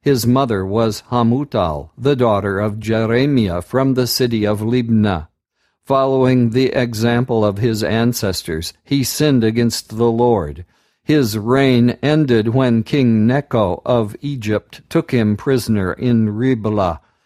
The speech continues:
in the land of Hamath, and made Judah pay seven thousand five hundred pounds of silver and seventy-five pounds of gold as tribute.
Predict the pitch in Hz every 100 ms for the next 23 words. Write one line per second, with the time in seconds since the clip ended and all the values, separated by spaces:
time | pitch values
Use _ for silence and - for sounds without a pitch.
0 | _ 139 131 120 117 117 110 104 101 -
1 | 117 131 104 71 - - - 120 120 107
2 | 113 131 127 117 107 - 104 127 185 123
3 | 98 82 - - 127 101 98 - _ _
4 | _ - - 143 131 113 120 110 107 101
5 | 95 120 113 123 113 95 90 - 135 131
6 | 101 95 110 - 127 107 - 165 143 104
7 | 107 - _ _ 127 135 123 107 - 147
8 | 143 135 127 - 131 110 104 _ - 139
9 | 120 101 104 113 95 107 127 135 101 95
10 | 104 104 - - 139 120 104 85 -